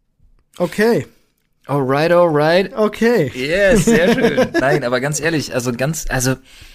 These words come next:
Speaker 2: ich weiß nicht, warum er es immer noch tut, warum er immer noch über globale Wär-, Erwärmung spricht, warum er immer noch über den Klimawandel spricht, warum er immer noch sein Maul aufmacht über so einen Scheiß und warum ihm nicht schon,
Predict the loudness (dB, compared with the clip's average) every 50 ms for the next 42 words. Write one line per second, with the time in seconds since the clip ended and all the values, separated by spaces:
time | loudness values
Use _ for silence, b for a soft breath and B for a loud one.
0 | B B B B B B B B B B -8 -8 -6 -2 -2 -2 -2 -2 -2 -4
1 | -4 -4 -6 -6 -4 -4 -4 -4 -2 -4 -2 -2 -2 -2 0 0 0 -2 -4 -4
2 | -4 -4 -2 -2 -2 -4 -4 -6 -4 -4 -6 -6 -8 -10 _ -6 -4 -2 0 0
3 | 0 -2 -2 -2 -2 -4 -4 -6 -6 -6 -4 -4 -4 -4 -6 -6 -6 -6 -6 -6
4 | -6 -6 -6 -6 -8 -8 -6 -6 -4 -2 0 0 -2 -2 -2 -4 -6 -6 -8 -8
5 | -6 -4 -4 -4 -6 -8 -10 -10 -6 -4 -4 -4 -6 -6 -6 -4 -2 -2 -2 -2
6 | -2 -2 -2 -2 -2 -2 -4 -4 -6 -6 -4 -4 -4 -4 -4 -4 -4 -6 -8 -8
7 | -8 -6 -6 -6 -6 -8 -8 -8 -8 -6 -4 -6 -6 -6 _ _ -10 -6 -6 -4
8 | -4 -4 -6 -6 -8 -10 -8 -6 -4 -4 -4 -4 -4 -6 -6 -4 -4 -4 -4 -6
9 | -6 -6 -6 -4 -4 -4 -6 -8 -8 -8 -6 -6 -6 -8 -8 -8 -6 -6 -6 -6
10 | -6 -6 -6 -6 -6 -4 -4 -4 -6